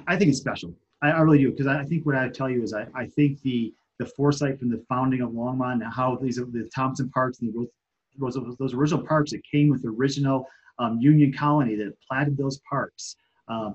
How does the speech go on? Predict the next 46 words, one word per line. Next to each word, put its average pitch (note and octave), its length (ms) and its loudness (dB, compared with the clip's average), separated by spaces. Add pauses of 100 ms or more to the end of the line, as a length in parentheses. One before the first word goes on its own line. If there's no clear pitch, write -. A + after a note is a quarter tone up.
I B2+ 80 -4
think D3+ 180 0
that C3+ 140 0
really C3 160 -2
built A2 300 -6
on F2+ 180 -10
it. - 100 -18
I C3 80 -6
don't E3+ 180 0
know D#3+ 340 4
the C#3 100 2
numbers C3+ 360 2
of B2 100 -8
other C3+ 140 -2
parks, C3+ 400 -4
and A#2+ 120 -2
I B2 40 -2
would B2 120 -6
say B2+ 220 -6
as A#2+ 100 -6
I B2 120 -2
drive A#2 320 -4
through B2 120 -4
Lovelands A#2 520 -2
and G#2+ 140 -8
Boulders, A#2 600 -6 (400)
um, G#2+ 460 -4
you C#3+ 200 4
see D3 240 4
quite D3 300 2
a B2+ 60 0
few A#2+ 200 -6
parks G#2+ 340 -6
too. C3 420 -4 (300)
Um, B2 260 -4
as D#3+ 120 0
you D#3 80 -2
get D#3+ 100 6
out D3+ 120 2
to D3 60 0
the C3 100 0
east, E3 380 0 (180)
it's, C3+ 240 -6 (100)
it D3 140 -4
definitely D3 320 0
is G2+ 320 -4